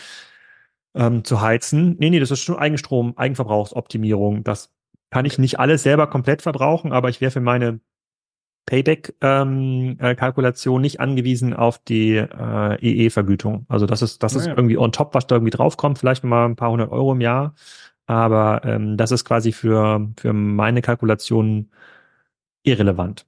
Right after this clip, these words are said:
Speaker 1: Also vor allem, weil's, weil die Preise gerade so niedrig sind. Irgendwie siebzig
Speaker 2: Mhm.
Speaker 1: Euro für ein modernes, großes, äh, äh, Modul. Ich glaub, jetzt dieser neue Wechselrichter, dieser ganz große von Kostal, kostet irgendwie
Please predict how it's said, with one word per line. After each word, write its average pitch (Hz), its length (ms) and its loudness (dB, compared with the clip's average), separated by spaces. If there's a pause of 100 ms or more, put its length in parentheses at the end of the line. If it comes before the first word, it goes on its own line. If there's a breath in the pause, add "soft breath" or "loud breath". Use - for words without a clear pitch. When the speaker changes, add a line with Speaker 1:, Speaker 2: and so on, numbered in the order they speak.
(100)
Speaker 1:
Also 110 160 2
vor - 240 -4
allem, 139 180 0
weil's, - 380 -2
weil 117 80 2
die 110 80 -2
Preise 127 420 0
gerade 110 260 0
so 120 560 0 (880)
niedrig 117 380 -2
sind. 90 300 -12
Irgendwie 95 220 -4
siebzig 127 420 -4
Speaker 2:
Mhm. 120 60 0
Speaker 1:
Euro 120 280 2
für - 200 -4
ein 110 40 -2
modernes, 113 600 0
großes, 120 720 -4
äh, 110 60 -6
äh, 107 640 -2
Modul. 120 400 0
Ich - 100 -4
glaub, 117 200 0
jetzt - 180 -8
dieser 104 160 0
neue 107 500 4
Wechselrichter, 127 640 -4
dieser 113 220 2
ganz 127 240 -2
große 123 320 0
von 120 240 -2
Kostal, 117 420 -2
kostet 120 240 -2
irgendwie 110 420 2